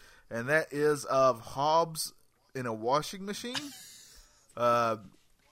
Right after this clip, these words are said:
Watterson has famously, famously not said why that's not included in the collection, 'cause basically everything else is. Uh, I really do recommend that collection. I don't know how much it costs nowadays, but, uh,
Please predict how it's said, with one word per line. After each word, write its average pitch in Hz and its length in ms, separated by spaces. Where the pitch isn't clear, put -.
Watterson 156 420
has 139 180
famously, 139 400
famously 143 500
not 127 300
said 127 260
why 123 280
that's 139 240
not 143 180
included 143 380
in 143 100
the 143 80
collection, 147 540
'cause 123 220
basically 156 340
everything 131 300
else 120 240
is. 120 440
Uh, 101 300
I 139 100
really 240 260
do 190 120
recommend 147 360
that 120 140
collection. 107 580
I 120 140
don't 143 200
know 123 300
how 107 380
much 117 200
it - 120
costs 104 340
nowadays, 92 640
but, 98 260
uh, 82 240